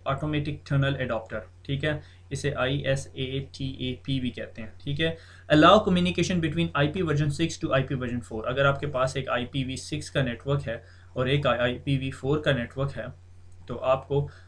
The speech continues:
आपस में communicate करने के लिए इस adapter की ज़रूरत पड़ती है। इसीलिए जब भी आप आईपीवी six install करते हो तो ये adapter use हो रहे होते हैं, ठीक है। Six to four ये protocol है जो tunnel करता है आईपीवी सिक्स की traffic को over आईपीवी फ़ोर, ठीक है, कि अगर आपने आईपीवी सिक्स की traffic को कहीं यहाँ पे लेके जाना है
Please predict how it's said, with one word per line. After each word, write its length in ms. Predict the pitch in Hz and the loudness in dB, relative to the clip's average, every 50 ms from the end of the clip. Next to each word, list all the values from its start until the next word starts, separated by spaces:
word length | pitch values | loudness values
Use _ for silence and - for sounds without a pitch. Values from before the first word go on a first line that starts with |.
| - - 123 | -8 -4 -4
आपस 240 | 123 - 151 143 147 | -2 0 0 0 2
में 120 | 143 139 139 | 0 0 0
communicate 520 | 135 123 120 123 120 - - 135 135 131 | -2 -2 -2 -2 -4 -4 -4 -4 -4 -2
करने 280 | - 127 117 123 123 123 | -4 -4 -4 -4 -4 -6
के 120 | - 127 | -6 -6
लिए 120 | 120 123 | -4 -4
इस 120 | 123 - - | -6 -6 -8
adapter 380 | 117 113 110 104 - - 123 | -8 -6 -6 -6 -6 -10 -12
की 140 | 120 - 120 110 | -10 -10 -10 -10
ज़रूरत 340 | 107 104 107 104 107 - - | -10 -12 -12 -12 -12 -12 -14
पड़ती 280 | 107 92 - - 104 | -18 -18 -16 -18 -18
है। 100 | 104 104 - - - - | -18 -18 -20 -18 -12 -10
इसीलिए 300 | 139 - 147 143 139 135 | -8 -2 0 0 0 0
जब 140 | 135 131 120 | 0 -4 -2
भी 100 | 135 131 | 0 -2
आप 140 | 127 127 - | -2 0 -2
आईपीवी 300 | 123 120 113 131 123 127 | -4 -4 -4 -6 -8 -8
six 240 | 123 - 123 - - | -10 -12 -14 -10 -10
install 280 | 127 123 - - 127 127 | -10 -10 -10 -12 -12 -10
करते 240 | - 123 113 - 127 | -8 -10 -8 -8 -10
हो 60 | 110 | -8
तो 60 | 123 | -8
ये 120 | 117 117 | -6 -6
adapter 340 | 117 110 107 104 - - 117 | -6 -8 -10 -10 -12 -12 -12
use 260 | 113 104 107 104 98 - | -10 -10 -10 -12 -12 -16
हो 60 | 104 | -16
रहे 120 | 101 101 | -16 -16
होते 180 | 98 - - 98 | -18 -18 -20 -20
हैं, 80 | 92 - - - - - - | -20 -20 -20 -20 -20 -14 -10
ठीक 160 | 143 135 151 | -8 -6 -6
है। 120 | 156 160 - - - - - - - - | -6 -8 -8 -14 -20 -20 -20 -20 -16 -4
Six 260 | - 208 202 202 - | 0 0 0 2 2
to 100 | 214 185 | 0 0
four 360 | - 175 170 180 185 - - - - 151 | 2 4 4 2 2 0 -8 -14 -4 -2
ये 100 | 147 151 | -2 0
protocol 560 | 147 - 139 135 143 165 165 170 170 170 170 | 0 0 0 0 2 0 0 4 4 4 6
है 120 | 165 156 151 | 4 4 2
जो 100 | 151 147 143 | 0 0 0
tunnel 280 | 143 135 139 160 170 165 | 2 2 2 2 2 2
करता 280 | - 135 131 - 139 | 0 -2 0 2 2
है 60 | 135 131 | 4 4
आईपीवी 480 | 131 127 135 160 156 151 151 151 151 147 | 4 2 0 -2 -2 -2 0 0 0 -2
सिक्स 300 | - - 160 - - - | -2 -4 -8 -8 -8 -6
की 140 | - 165 147 | -6 -6 -4
traffic 400 | - 131 120 117 - - 139 139 | -2 -4 -4 -4 -2 -4 -4 -4
को 100 | 135 - 131 | -4 -4 -4
over 200 | 131 127 135 127 | 0 0 0 0
आईपीवी 400 | 117 113 110 - 117 110 113 107 | 0 -2 -4 -6 -8 -6 -6 -8
फ़ोर, 320 | - - - - - - - - - - - | -10 -14 -16 -16 -18 -18 -20 -20 -20 -20 -18
ठीक 160 | - - - 135 | -18 -12 -6 -6
है, 160 | 139 143 - - - - - - - | -6 -6 -6 -12 -18 -20 -20 -16 -6
कि 60 | - | -2
अगर 220 | 135 127 131 147 147 | -2 2 4 6 6
आपने 220 | 143 139 143 143 | 6 6 4 2
आईपीवी 360 | 131 127 131 - 139 139 139 | 0 0 -2 -2 -2 -2 -2
सिक्स 200 | 139 - 139 143 | -4 -6 -8 -8
की 120 | - - 135 | -6 -6 -6
traffic 360 | 135 123 120 - - 135 135 | -4 -4 -6 -6 -8 -10 -8
को 100 | - 127 | -8 -10
कहीं 260 | - - 127 123 120 107 | -8 -6 -6 -6 -6 -6
यहाँ 240 | - - - 139 143 | -8 -6 -4 -4 -2
पे 100 | 147 143 | 0 0
लेके 280 | 120 113 110 - 135 | -2 -2 -2 -4 -4
जाना 260 | 131 123 104 101 107 123 | -4 -4 -4 -4 -6 -6
है 300 | 139 143 - - - | -8 -8 -10 -14 -20